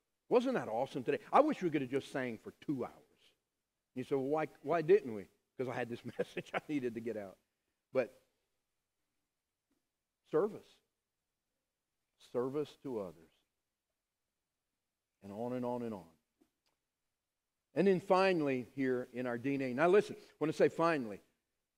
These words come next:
this is one message. I got a lot of other things to say to go with this that we're gonna deal with next week.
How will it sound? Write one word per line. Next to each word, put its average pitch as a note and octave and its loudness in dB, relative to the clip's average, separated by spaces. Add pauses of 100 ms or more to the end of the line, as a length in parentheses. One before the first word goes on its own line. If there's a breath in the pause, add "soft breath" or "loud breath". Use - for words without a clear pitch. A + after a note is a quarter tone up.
(140)
this B2+ -8
is D3+ -6
one C#3+ 0
message. B2 -6 (760)
I B2 -6
got B2+ 0
a G2 -6
lot A#2+ 0
of - -4
other C3 -2
things B2+ -8
to A2+ -16
say G#2 -4 (160)
to A2 -10
go A#2 -2
with G#2+ -6
this G2+ -10
that G#2+ -6
we're G2 -10
gonna G#2 -10
deal A2 -6
with G2+ -8
next G#2+ -12
week. F#2+ -12